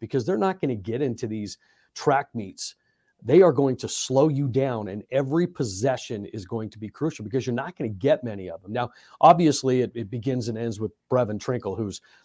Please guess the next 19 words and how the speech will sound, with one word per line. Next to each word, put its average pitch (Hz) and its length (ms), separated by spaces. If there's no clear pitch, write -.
the 113 80
scorer, 135 480
the 110 80
point 135 320
guard. 117 240
He's 117 160
a 98 60
tough - 280
matchup 131 440
inside 120 460
and 107 100
out, 127 240
but, 113 160
you 165 80
know, 160 120
th-, 143 140
they've 180 160
got 254 200
some, 202 280